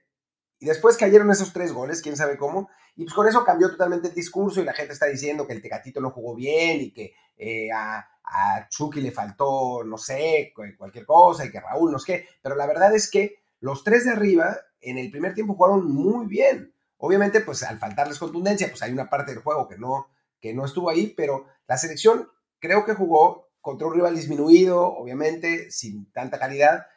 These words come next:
Creo que jugó por ahí los mejores cuarenta y cinco minutos de Elena Martino. Lo que pasa es que terminó perdiendo uno cero porque, pues, el fútbol es así,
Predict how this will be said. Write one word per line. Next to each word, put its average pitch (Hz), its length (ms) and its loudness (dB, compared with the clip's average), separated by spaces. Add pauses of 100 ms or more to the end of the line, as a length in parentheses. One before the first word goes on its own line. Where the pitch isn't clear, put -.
(220)
Creo 180 160 -8
que 226 80 -6
jugó 208 380 10 (320)
por 147 160 0
ahí 180 140 4
los 214 180 0
mejores 196 260 -2
cuarenta 156 260 -4
y 143 60 -6
cinco 190 220 0
minutos 175 260 4
de 151 60 -6
Elena 165 180 -6
Martino. 170 560 -8
Lo 110 100 -16
que - 60 -20
pasa 147 120 -2
es - 60 -10
que 208 160 -4
terminó 143 300 -4
perdiendo 165 300 4
uno 147 120 0
cero 175 240 -4
porque, 143 220 -14
pues, - 140 -20
el 107 80 -16
fútbol 147 260 -8
es 113 80 -10
así, 190 340 -10